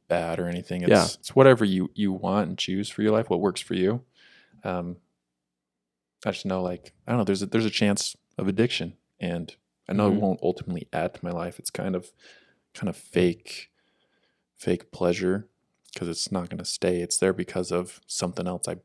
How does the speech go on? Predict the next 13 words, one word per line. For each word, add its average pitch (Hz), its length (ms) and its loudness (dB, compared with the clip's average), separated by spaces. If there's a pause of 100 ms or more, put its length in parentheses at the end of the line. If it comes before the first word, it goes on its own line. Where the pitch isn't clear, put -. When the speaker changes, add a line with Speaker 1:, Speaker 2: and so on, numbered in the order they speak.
(100)
Speaker 1:
brought 87 260 2
in. 92 340 -2 (320)
Speaker 2:
Mm-hmm. 104 280 -2
Speaker 1:
It's 104 160 -10
not 87 140 -2
'cause - 140 -12
I 87 100 0
created 90 460 -2
anything 90 480 -6
or 87 220 -8 (260)
built 95 240 2
anything. 90 480 -8 (960)
Um, 87 480 -6